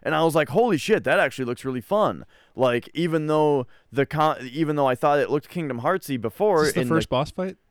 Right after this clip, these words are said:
Speaker 1: in the trailers, not the first, but it's,
Speaker 2: Like,
Speaker 1: it's
Speaker 2: where you,
Speaker 1: early.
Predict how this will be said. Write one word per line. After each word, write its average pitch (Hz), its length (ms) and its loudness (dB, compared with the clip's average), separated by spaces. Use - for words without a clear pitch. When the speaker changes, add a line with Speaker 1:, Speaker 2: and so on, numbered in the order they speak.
Speaker 1:
in 143 100 -4
the 135 80 -4
trailers, 147 680 -2
not 208 360 -2
the 151 60 -2
first, 101 440 -6
but 208 140 -2
it's, 139 180 -6
Speaker 2:
Like, 151 120 -2
Speaker 1:
it's - 220 -10
Speaker 2:
where 123 120 0
you, 113 60 0
Speaker 1:
early. 98 240 -6